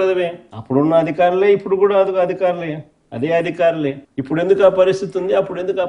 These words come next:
పరిస్థితి లేదు? కారణం, జగన్ అనే వ్యక్తికి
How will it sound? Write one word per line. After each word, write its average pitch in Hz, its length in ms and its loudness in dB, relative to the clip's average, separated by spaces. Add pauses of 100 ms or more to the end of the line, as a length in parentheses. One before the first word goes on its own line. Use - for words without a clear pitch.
పరిస్థితి 175 340 -10
లేదు? 185 280 -6 (560)
కారణం, 147 480 -2 (500)
జగన్ 123 420 2
అనే 139 180 4
వ్యక్తికి 123 560 -4